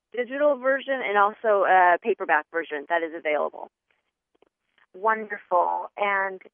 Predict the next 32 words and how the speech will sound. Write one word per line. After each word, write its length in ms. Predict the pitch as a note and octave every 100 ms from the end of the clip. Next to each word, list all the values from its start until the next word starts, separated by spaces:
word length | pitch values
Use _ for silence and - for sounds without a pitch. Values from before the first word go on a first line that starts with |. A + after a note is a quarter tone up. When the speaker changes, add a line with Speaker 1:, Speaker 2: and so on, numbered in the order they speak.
| _ _ _ _ _
Speaker 2:
then 400 | B3 A#3+ A#3 A#3 A#3+ - _ _ F#3+ - -
she, 220 | A#3+ - _ _ _ - -
she, 280 | A3+ G#3 G#3
you 300 | G3 A3 G#3+
have 200 | A#3 A3
an, 120 | G#3+ -
a 40 | G#3+
website, 720 | G#3+ A#3 A#3+ - G3+ F3+ G#3+
The 120 | G#3+
Adventures 500 | G#3 G#3 A3 - A#3
of 100 | G3+
Avery 440 | - G#3 A3 G#3+ G3+ -
Ann 440 | G3+ G3 G3 G3+ - _
dot 240 | G3+ G3 G#3 -
com. 320 | A3+ G3+ F#3+ G#3 - - -
And 80 |
let's 160 | B3 D#4 _ _
spell 300 | - C4 A#3 -
Avery. 460 | A3 A#3 A3+ F#3 F3+
It's, 200 | - _
it's 220 | E3 - _ _ _
A 420 | A#3 A#3+ B3 B3+ - - F3+
V 440 | A3+ A#3 B3 C4 C4 -
as 100 | G3
in 120 | G3+ G3
Victor, 440 | A3+ - A3+ A3+ A3+ _ _ _
E 380 | - A#3 A3+ A#3 -
R 380 | G#3 G#3 G3+ -
Y. 540 | F#3 F#3+ - G#3 A3+ B3
Is 60 | -
that 140 | G3+
correct? 360 | - G3 G#3